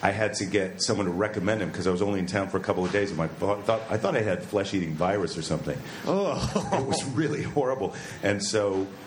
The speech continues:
Speaker 1: my manager got me into this guy, Beverly Hills dermatologist, very nice guy.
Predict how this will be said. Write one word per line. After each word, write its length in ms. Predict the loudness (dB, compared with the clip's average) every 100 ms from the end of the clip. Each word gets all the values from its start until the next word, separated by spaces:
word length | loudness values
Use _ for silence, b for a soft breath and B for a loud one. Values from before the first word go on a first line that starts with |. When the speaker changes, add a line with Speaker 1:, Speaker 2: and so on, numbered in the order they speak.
| -4
Speaker 1:
my 160 | 0 2
manager 380 | 2 0 0
got 300 | 2 2 2
me 120 | 0 0
into 300 | 0 0 0
this 420 | 0 0 -6 -8 -12 -2
guy, 460 | 0 2 2 0 -2 -4 2
Beverly 320 | 2 2 0
Hills 420 | 0 0 -2 -6 -8 -10 -12 -14 -14 0
dermatologist, 640 | 2 2 0 2 0 -2
very 300 | 2 4 4
nice 220 | 2 0 2
guy. 240 | 2 2